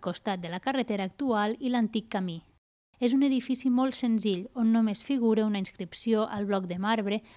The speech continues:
amb la data de mil set-cents setanta: «Per la glòria de Déu i en honor a Sant Lisier».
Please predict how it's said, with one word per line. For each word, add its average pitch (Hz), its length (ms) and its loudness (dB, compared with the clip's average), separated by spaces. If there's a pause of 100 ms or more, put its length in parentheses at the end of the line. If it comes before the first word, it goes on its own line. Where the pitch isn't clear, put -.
(120)
amb 277 240 2
la 214 80 2
data 208 320 2
de 240 160 2
mil 269 160 4
set-cents 233 480 -2
setanta: 170 460 -6 (220)
«Per 202 180 2
la 185 180 2
glòria 202 340 2
de 254 140 2
Déu 220 380 2
i 226 100 0
en 208 160 0
honor 208 240 -2 (100)
a 226 120 -2
Sant 226 260 2
Lisier». 214 400 0